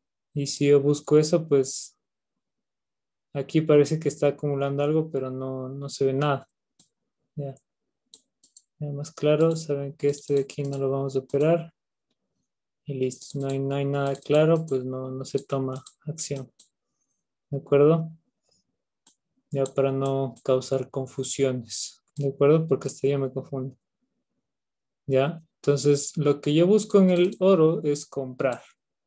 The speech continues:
Comprar y comprar y comprar. ¿Ya? Así como Bitcoin sube, asimismo el oro tiene que subir.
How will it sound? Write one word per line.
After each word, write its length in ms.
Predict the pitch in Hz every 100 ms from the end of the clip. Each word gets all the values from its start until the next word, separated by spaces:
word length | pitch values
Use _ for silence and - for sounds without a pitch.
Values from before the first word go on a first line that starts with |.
| _
Comprar 400 | - 135 151 156
y 80 | 156
comprar 320 | 160 135 151
y 80 | 147
comprar. 420 | 147 131 127 - _ _ _ _ _ _ _ _ _ -
¿Ya? 360 | 135 139 160 _ _ _ _ _ 135
Así 220 | 135 139
como 260 | 147 139
Bitcoin 400 | 131 156 160 147
sube, 480 | 139 170 151 139 147 _ _ _ _ _ _ _ _ _
asimismo 760 | - - 139 147 151 156 143 156
el 140 | 139
oro 180 | 139 135
tiene 240 | - 135 127
que 100 | 131
subir. 400 | - 123 120